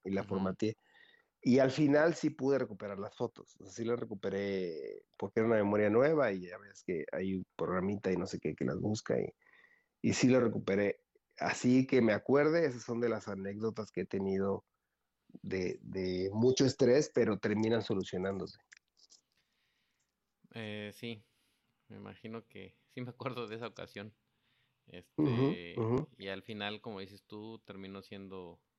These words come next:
Speaker 2: este, más los nervios que llevabas, tanto tú como yo, ¿no? De, de, del
Speaker 1: Sí.
Speaker 2: tiempo que <laughs> llevábamos, pero que la verdad,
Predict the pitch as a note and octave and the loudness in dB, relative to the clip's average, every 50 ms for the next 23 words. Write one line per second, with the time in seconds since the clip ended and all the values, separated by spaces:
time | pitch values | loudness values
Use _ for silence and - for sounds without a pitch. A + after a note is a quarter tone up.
0 | _ _ _ _ _ _ _ _ _ _ _ _ _ - - E2+ - _ _ _ | _ _ _ _ _ _ _ _ _ _ _ _ _ -20 -20 -20 -20 _ _ _
1 | - F2 E2+ E2+ D#2+ D#2+ - - - - G#2 A2 A2+ A#2 B2+ B2 B2+ A#2 G#2 G#2 | -16 -14 -14 -12 -14 -14 -18 -18 -16 -12 -8 -4 -4 -4 -4 -4 -6 -8 -8 -8
2 | G#2+ A2 A2+ A#2 A#2 - A2+ - _ - G#2+ G#2 G2+ G2+ G#2 G#2 A2 G#2 G2+ F#2 | -8 -10 -12 -14 -16 -16 -18 -18 _ -16 -14 -12 -10 -10 -8 -8 -6 -6 -8 -8
3 | F#2 F2+ _ _ _ _ _ _ _ _ _ _ _ _ _ - F#2 F#2+ F#2 G2 | -10 -12 _ _ _ _ _ _ _ _ _ _ _ _ _ -14 -14 -12 -12 -12
4 | F#2+ C3 C3 C#3 C3 A2+ G2 G2 G2+ A#2+ C3 B2+ B2+ C3+ C3+ G#2 F2+ F2+ F#2 F#2 | -14 -12 -12 -10 -8 -8 -10 -8 -8 -8 -8 -8 -10 -10 -10 -10 -10 -12 -14 -18
5 | _ _ _ _ _ _ F2+ - - F#2 F#2 F2+ F#2 F2+ F2 _ _ _ _ - | _ _ _ _ _ _ -20 -20 -18 -16 -14 -14 -14 -14 -16 _ _ _ _ -10
6 | - - A#2 A2 A2 A2+ A#2 A#2+ A#2 - A#2+ B2 - B2+ A#2+ A2+ A#2 A2 B2+ C3+ | -2 2 4 4 4 4 2 0 -2 -6 -14 -16 -14 -14 -12 -8 -6 -6 -4 -4
7 | C#3 C#3 C3 B2+ A2+ G2+ F#2+ F#2+ - F#2+ F#2+ F#2 F#2 F2 E2+ F2 E2+ F2+ F2 F#2 | -6 -8 -6 -6 -6 -6 -6 -8 -8 -10 -10 -10 -8 -10 -12 -10 -12 -12 -10 -8
8 | G2 G2+ - | -10 -10 -10